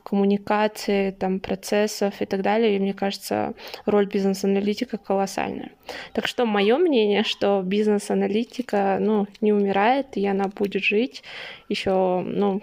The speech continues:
<laughs> ближайшие десятки лет. Но если говорить о переходе в другую профессию,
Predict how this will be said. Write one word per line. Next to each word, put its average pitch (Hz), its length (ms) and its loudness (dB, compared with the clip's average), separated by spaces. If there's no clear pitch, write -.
<laughs> - 100 -4
ближайшие 233 680 2
десятки 208 560 -2
лет. 214 240 2
Но 233 420 4
если 247 420 0
говорить 214 720 2
о 208 320 4
переходе 214 600 2
в 196 80 -2
другую 208 360 2
профессию, 220 920 2